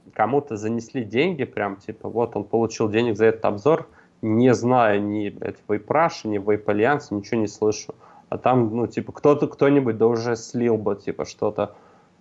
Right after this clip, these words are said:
М, деньги за то, возьми положительный обзор, на, на положительный обзор не возьми.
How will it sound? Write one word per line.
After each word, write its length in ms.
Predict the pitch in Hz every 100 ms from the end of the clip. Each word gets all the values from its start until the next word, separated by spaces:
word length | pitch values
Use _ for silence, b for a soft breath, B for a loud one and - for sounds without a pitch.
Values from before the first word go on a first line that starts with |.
| b _ _ _ -
М, 420 | - 67 62 62 50 - _ _ _ _ _ _ _ _ _
деньги 420 | 120 110 139 127 107
за 260 | 107 110
то, 260 | 110 131 110
возьми 340 | 107 104 123
положительный 680 | 117 107 110 117 120 107 104
обзор, 320 | 101 120 117
на, 280 | 104 104 107
на 160 | - 110
положительный 640 | - 107 110 113 - 104
обзор 240 | 98 131
не 80 | 127
возьми. 320 | 107 104 107